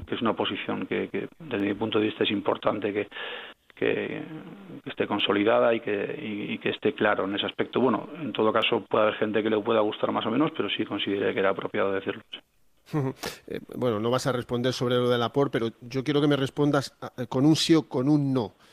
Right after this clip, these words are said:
Speaker 2: Eh, ¿Emery Laporte le interesa a la Federación a Lopetegui de cara a un futuro cercanísimo? ¿Le interesa que se nacionalice español?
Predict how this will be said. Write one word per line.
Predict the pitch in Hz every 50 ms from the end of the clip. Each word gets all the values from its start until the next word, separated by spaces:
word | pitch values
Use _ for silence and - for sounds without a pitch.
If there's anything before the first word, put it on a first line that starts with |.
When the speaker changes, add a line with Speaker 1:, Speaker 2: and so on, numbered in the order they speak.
| - - - - - - _ _ _ _ _ -
Speaker 2:
Eh, | 117 123 113 117 113 110 - _ _ _ _ _ _ _ _ _ _ _ _ _ _ -
¿Emery | 139 139 135 147 147 165 196
Laporte | 196 185 165 127 - 160 175 185 180 - - 135
le | 135
interesa | 139 135 113 135 131 156 160 - 160
a | 151
la | 143
Federación | - - 135 135 127 123 123 - 151 151 160 - _ _ _ _ _ _ _ _ -
a | 135 135
Lopetegui | 135 131 131 - - 127 123 - - 151 160 156 151 165 165 160 - _ _ _ _ _ _ _ _ _ _ _
de | 139 117 139 135 110
cara | - 156 160 160
a |
un | 160 151 -
futuro | - 147 143 135 156 143 143 131
cercanísimo? | - 139 127 113 123 120 123 135 127 - - 151 160 185 190 - - - _ - _
¿Le | 143 139 139
interesa | 139 131 147 143 180 185 - 190 175
que | 147 160
se | - 160 143
nacionalice | 143 - 151 147 202 202 139 135 - 127
español? | - - 117 113 120 143 170